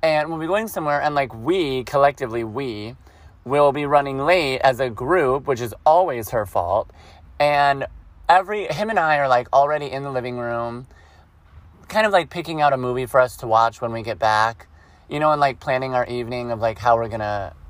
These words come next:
relax and unwind and do a-, after we get back from whatever we're doing. And every five minutes, she yells from, like, the top of the stairs through the foyer, like, "You guys ready? Are you ready?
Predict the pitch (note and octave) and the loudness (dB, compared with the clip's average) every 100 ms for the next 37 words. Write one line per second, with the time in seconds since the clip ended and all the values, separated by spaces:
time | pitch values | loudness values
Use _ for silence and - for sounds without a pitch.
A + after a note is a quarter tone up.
0 | - - B2 A#2+ A#2 A#2 A2 A#2 A2 G#2+ | -20 -4 0 2 2 0 -6 -6 -6 -4
1 | G#2+ G#2+ G#2 G#2 G2+ F2+ - - A2 G2+ | -2 -2 -4 -6 -10 -16 -20 -20 -18 -6
2 | A#2+ A#2 G#2+ A2+ A#2 - A2+ G#2+ G#2 G2 | -2 0 2 2 2 0 -4 -4 -6 0
3 | G#2 G#2+ - A2+ G2+ G2 - G#2 G2+ G2+ | 2 2 -4 -12 -12 -12 -6 -2 -2 -4
4 | G2 G#2+ C3 - - - - - D3 D3 | -6 -8 -10 -20 -20 -20 -20 -2 2 4
5 | D#3+ F3+ G#3+ F3+ D3+ D3 C3 A2+ D#3 C3 | 2 0 2 2 2 -2 -6 -6 -8 0
6 | C#3 D3 D3+ D3+ C#3+ B2+ B2 A#2+ C3+ D3 | 4 4 4 0 -6 -6 -6 -2 -2 -2
7 | C#3 - C3+ B2+ A#2+ - B2+ A#2+ - A#2+ | -8 -6 -2 0 -2 -6 -8 -8 -4 -2
8 | A#2 A2+ G#2 G#2 - - - - - G3 | 0 0 0 -2 -6 -20 -20 -20 -6 0
9 | A#3 A#3+ A#3+ G#3 G3+ G#3+ A3 A#3+ B3 B3 | 2 2 0 2 4 6 4 0 -10 -8
10 | C4 C4 _ - - - - F3+ G3 G#3+ | -10 -12 _ -20 -20 -20 -4 0 0 0
11 | G3+ G3 G#3 A3+ A#3 A#3 B3+ | 2 2 2 -2 -6 -8 -8